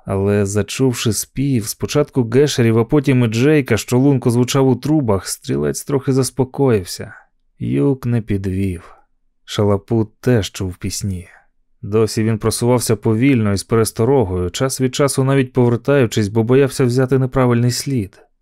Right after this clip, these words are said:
Але щойно його вуха вловили Джейків голос, як він, натягуючи повідець, зірвався на біг. Роланд боявся, щоб він не загавкав, кличучи своїм хрипким голосом Джейка. Але, на щастя, цього не сталося.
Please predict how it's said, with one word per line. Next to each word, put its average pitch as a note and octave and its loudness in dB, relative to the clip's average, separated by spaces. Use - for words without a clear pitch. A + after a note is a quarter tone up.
Але D3 -6
щойно D#3 -4
його C3+ 2
вуха C3 2
вловили C3 4
Джейків A#2 0
голос, B2 0
як G2+ 0
він, D#3 2
натягуючи D#3 2
повідець, C#3+ 2
зірвався C3+ 0
на C3 0
біг. B2 -2
Роланд C3+ -4
боявся, C3 2
щоб B2 -2
він C3+ 2
не B2+ 4
загавкав, A#2+ 2
кличучи A2 -2
своїм A2+ 0
хрипким A2+ 0
голосом A2 0
Джейка. A2+ -2
Але, A#2+ -4
на A2+ -2
щастя, G#2 -4
цього G2+ -2
не G2+ -2
сталося. G2+ -6